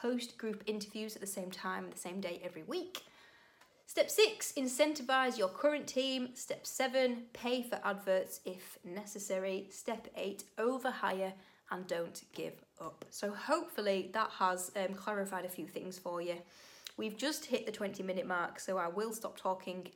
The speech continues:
shortly. Um, if you've got any questions on the hiring funnel, um, process, please send me a D M over on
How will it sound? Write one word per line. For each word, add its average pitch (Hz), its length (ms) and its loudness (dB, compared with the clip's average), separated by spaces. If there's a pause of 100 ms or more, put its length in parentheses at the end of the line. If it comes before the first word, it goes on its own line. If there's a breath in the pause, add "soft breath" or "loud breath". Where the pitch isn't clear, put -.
(120)
shortly. 254 520 0 (460 loud breath)
Um, 233 340 4
if 247 160 -2
you've 254 100 -2
got - 120 6
any 403 100 2
questions 302 500 2
on 240 120 2
the 233 60 0
hiring 226 360 0
funnel, 202 640 0
um, 180 600 0
process, 320 680 4
please 247 520 0
send 208 200 -4
me 190 100 0
a - 20 -4
D 185 220 -4
M 185 180 -6
over 185 200 -4
on 180 160 -2